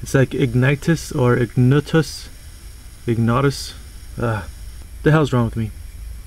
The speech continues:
Anyways, it looks pretty cool. I mean, I wasn't really expecting anything from this figure. And there, and I am, it, it is lacking a little bit, but he's not bad.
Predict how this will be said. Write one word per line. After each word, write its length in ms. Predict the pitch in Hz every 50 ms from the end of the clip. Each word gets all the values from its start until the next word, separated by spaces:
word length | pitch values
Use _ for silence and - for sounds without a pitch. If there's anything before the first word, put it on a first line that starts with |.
| - -
Anyways, 380 | 135 131 135 131 127 127 117 -
it 40 |
looks 160 | - 165 - -
pretty 220 | - - 185 180
cool. 320 | - - 170 180 165 135 - - - - - - - - - - - - - - - - - - - - -
I 40 | 131
mean, 280 | 131 135 135 131 127
I 160 | 120 127 143
wasn't 220 | 147 156 165 160 160
really 120 | 156 151
expecting 380 | 131 - - 156 147 - 143 135
anything 280 | 131 147 139 151 147
from 160 | 135 - 147 147
this 120 | 147 135
figure. 380 | - - 147 151 156 156 147 135 - - - - - - - - - - - - - - - -
And 120 | - 123 131
there, 120 | 139 135 -
and 400 | - 135 139 143 135 135 - 220 - - - - - - - - - - - - - - -
I 120 | - 143 147
am, 300 | 151 156 156 151 147 -
it, 240 | 147 135 131 131 -
it 100 | 170 180
is 160 | 185 165 139
lacking 360 | 143 143 143 139 - 139 127
a 40 | 123
little 160 | 127 131 123
bit, 240 | 113 110 123 123 - - - - - - - -
but 200 | - 120 117 120
he's 220 | 113 117 139 139 170
not 160 | 180 175 147
bad. 280 | 160 180 196 175 123